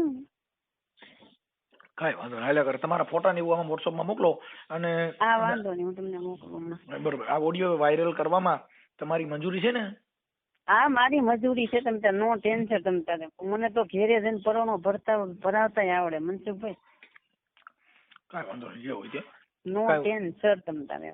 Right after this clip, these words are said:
Speaker 2: બરોબર? અને મનસુખભાઈ, કાંઈ પણ એવું હોય, મારી જેટલું કામ હોય, તો
Speaker 1: હમ.
Speaker 2: આ મારો નંબર છે, ચોવીસ કલાક ચાલુ છે, ગમે તે મને ફોન કરવાની છૂટી,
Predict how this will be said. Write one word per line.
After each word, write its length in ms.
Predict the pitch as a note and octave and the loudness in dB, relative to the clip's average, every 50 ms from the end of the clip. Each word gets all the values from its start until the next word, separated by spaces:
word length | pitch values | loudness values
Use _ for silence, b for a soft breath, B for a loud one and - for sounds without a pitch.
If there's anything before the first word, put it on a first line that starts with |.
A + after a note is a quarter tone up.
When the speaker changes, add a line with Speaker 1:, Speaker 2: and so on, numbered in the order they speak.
| - - | -8 -4
Speaker 2:
બરોબર? 400 | - A3 A#3+ C4 C#4 D4+ D#4+ D4 | 0 2 2 2 2 2 0 0
અને 140 | B3 A3 G#3+ | 0 0 0
મનસુખભાઈ, 480 | G3+ G#3+ A#3+ A#3 A#3+ C#4 B3+ D4 C#4+ B3 | 0 0 0 0 0 0 2 2 0 2
કાંઈ 220 | - A3 A3+ A#3+ | 2 2 2 2
પણ 200 | A#3 B3+ A#3+ A3+ | 2 0 0 0
એવું 260 | A#3 B3 B3+ A#3 G3+ | 0 -2 -2 0 0
હોય, 360 | G3+ A3+ C4 C#4 C4+ A3+ G3+ | 4 4 6 6 6 4 2
મારી 280 | F#3+ F#3+ G3 G3+ A3 A3+ | 0 0 -2 -2 -2 -4
જેટલું 300 | G#3 - A#3 - A#3+ G#3 | -8 -10 -8 -6 -6 -6
કામ 300 | - A3 A3 A3+ A3 G3+ | -4 -4 -4 -4 -2 -2
હોય, 320 | G#3+ B3+ D4 C#4 G#3+ F3+ | 0 2 2 2 2 0
તો 380 | F3+ - - - - - C#3+ - | -2 -6 -14 -20 -16 -10 -8 -8
Speaker 1:
હમ. 100 | - B2+ - | -6 -2 0
Speaker 2:
આ 140 | F3 G#3+ A3 | 0 2 2
મારો 340 | G#3 G#3 G#3 A#3+ C4 C#4 | 2 0 0 2 2 2
નંબર 280 | C4+ B3 A#3+ A3+ G#3+ G3 | 2 2 0 0 -2 -2
છે, 260 | F#3 - G3 F#3 F#3 | -2 -2 -2 -2 -2
ચોવીસ 460 | F3 - - A3+ A#3 C4 C4+ C#4 B3 - - | -2 -6 -4 -2 0 2 2 2 0 -2 -4
કલાક 260 | - A#3 A3+ A#3 A3 G#3 | -6 -6 -4 -4 -6 -6
ચાલુ 340 | - - A#3+ C4 C4 A#3+ | -4 -4 -2 -2 -2 -2
છે, 240 | G#3+ - - G3 F#3 | -4 -4 -4 -4 -2
ગમે 380 | F3+ F#3 A#3+ C#4 D#4 F4 E4 C4+ | 0 2 2 4 6 6 6 4
તે 160 | A#3+ B3+ A#3 | 2 -2 -2
મને 180 | A3+ A3+ A#3+ A#3 | -2 -2 -2 -2
ફોન 260 | - C4 C4+ C4+ A#3+ | 0 0 0 0 0
કરવાની 360 | G#3 G3+ F#3+ F#3+ G3 G#3 G#3+ | 0 0 0 0 0 -2 -2
છૂટી, 380 | - - C4 A#3 - E4+ - | -2 -4 -4 -4 -4 -10 -12